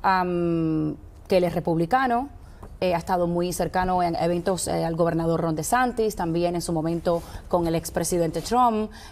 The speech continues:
em, y con otros activistas y políticos, eh, en el pasado. ¿Cree usted que le va a afectar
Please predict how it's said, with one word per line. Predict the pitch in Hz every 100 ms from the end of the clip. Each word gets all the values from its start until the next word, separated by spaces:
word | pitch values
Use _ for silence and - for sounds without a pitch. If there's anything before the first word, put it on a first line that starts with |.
| -
em, | 180 170 160 160 160 156 147 127 - -
y | 190
con | 170 180
otros | 185 185 190 170
activistas | 165 151 175 196 - 185 170
y | -
políticos, | 170 170 196 185 180 175 - - - - -
eh, | 175 -
en | 185
el | 175
pasado. | 175 156 196 175 160 - - -
¿Cree | - 220
usted | 226 - 233
que | 294
le | 269
va | 214 208
a |
afectar | - - 202 175 - 196 240